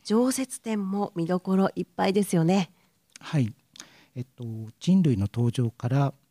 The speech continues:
Speaker 2: えー、縄文時代の村、戦国時代の黄金城、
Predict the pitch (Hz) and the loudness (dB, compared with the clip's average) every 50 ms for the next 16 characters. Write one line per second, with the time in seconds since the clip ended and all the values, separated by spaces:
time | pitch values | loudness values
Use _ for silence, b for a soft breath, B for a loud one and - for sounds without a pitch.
0 | _ 110 104 98 98 95 95 92 92 92 92 - 123 127 135 147 147 147 131 156 | _ -10 -8 -8 -8 -8 -8 -10 -10 -12 -6 -2 0 2 4 4 4 4 2 0
1 | 147 139 120 104 92 90 90 90 90 92 92 95 92 - _ _ _ _ _ _ | 0 0 0 0 0 -2 -2 -2 -4 -2 -2 -4 -6 -8 _ _ _ _ _ _
2 | _ B B B B B B B - - - 123 127 123 139 - - 139 - 131 | _ B B B B B B B -8 -2 0 2 2 2 0 -2 -4 -4 -4 -4
3 | 117 - 110 101 95 98 120 139 135 - - 107 - 127 127 131 135 123 - - | -4 -4 -4 -4 -2 0 0 0 0 -2 -6 -2 0 2 4 4 4 2 -2 -6